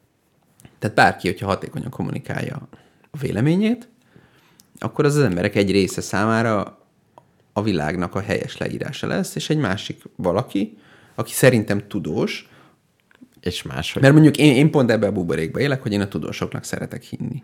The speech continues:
Speaker 1: De ez ma
Speaker 2: Igen.
Speaker 1: már, ez egy buborék. Ennek s-
Speaker 2: Igen, igen. Én a gyorsan finomat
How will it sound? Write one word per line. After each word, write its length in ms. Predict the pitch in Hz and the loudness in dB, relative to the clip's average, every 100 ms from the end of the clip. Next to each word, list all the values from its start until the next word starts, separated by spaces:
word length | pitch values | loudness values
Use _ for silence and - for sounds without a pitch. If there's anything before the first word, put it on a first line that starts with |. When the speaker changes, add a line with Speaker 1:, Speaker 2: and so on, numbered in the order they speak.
| - | -8
Speaker 1:
De 160 | 95 85 | -4 0
ez 120 | 101 | 2
ma 100 | 107 | 2
Speaker 2:
Igen. 140 | 104 110 | 2 2
Speaker 1:
már, 100 | 120 | 2
ez 100 | 131 | 0
egy 100 | 135 | 0
buborék. 520 | - - - - _ - | -4 -10 -10 -12 _ -20
Ennek 240 | - 95 - | -10 -8 -8
s- 120 | - | -4
Speaker 2:
Igen, 280 | 113 - 78 | -4 -4 -8
igen. 320 | 67 - - _ _ - _ _ - - - - - - _ _ _ _ _ _ _ _ _ - _ - | -10 -12 -16 _ _ -20 _ _ -20 -20 -20 -20 -20 -20 _ _ _ _ _ _ _ _ _ -20 _ -6
Én 200 | 92 90 | -2 0
a 80 | 98 | 0
gyorsan 500 | 82 - - 65 - | 0 -2 -4 -6 -6
finomat 640 | - 76 73 60 - - | -6 -4 -4 -6 -8 -14